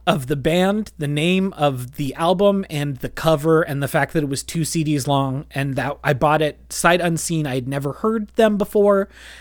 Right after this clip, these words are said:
I just bought it. I was at, like, an F Y E, and I just bought it 'cause it looked cool. And guess what? It was cool.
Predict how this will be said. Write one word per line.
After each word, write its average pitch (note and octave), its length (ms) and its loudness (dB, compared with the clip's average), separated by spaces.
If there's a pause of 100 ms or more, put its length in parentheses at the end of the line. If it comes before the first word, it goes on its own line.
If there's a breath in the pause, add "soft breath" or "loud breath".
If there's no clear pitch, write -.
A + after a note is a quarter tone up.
(120)
I D#3 60 2
just D#3+ 180 4
bought B2 240 -2
it. A2+ 120 -12
I C#3 100 0
was D3 180 2
at, D#3+ 200 2
like, D3+ 160 2
an E3 100 -4
F E3 240 -4
Y D#3 280 4
E, A2+ 260 -8 (100)
and C#3 100 -2
I C#3 120 0
just C3 200 -4
bought A2 220 -6
it A2 100 -10
'cause C#3 140 -6
it A#2 100 -10
looked C3 280 -6
cool. F3 280 4 (220 loud breath)
And D3+ 160 -6
guess A3 240 2
what? E3+ 220 0
It D3+ 160 -4
was D3+ 140 -2
cool. - 480 2